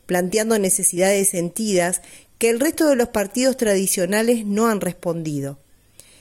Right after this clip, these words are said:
Es así que colocó en la agenda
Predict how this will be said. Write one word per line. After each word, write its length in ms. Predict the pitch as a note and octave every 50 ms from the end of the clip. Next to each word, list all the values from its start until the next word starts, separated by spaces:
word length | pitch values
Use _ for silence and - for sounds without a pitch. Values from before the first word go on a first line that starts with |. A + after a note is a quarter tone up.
| _ _ _ _ -
Es 220 | G#3+ A3 A#3 -
así 560 | C4 B3+ A#3+ - - B3+ B3+ B3+ C4 C4 C4 - _ _ - -
que 120 | - D#3+
colocó 300 | - F3+ F#3 F#3 - G#3
en 60 | G#3+
la 80 | A3 A3
agenda 720 | G#3+ G#3+ - B3+ B3+ A#3+ A#3 A3 G3+ G3 G3+ G#3 -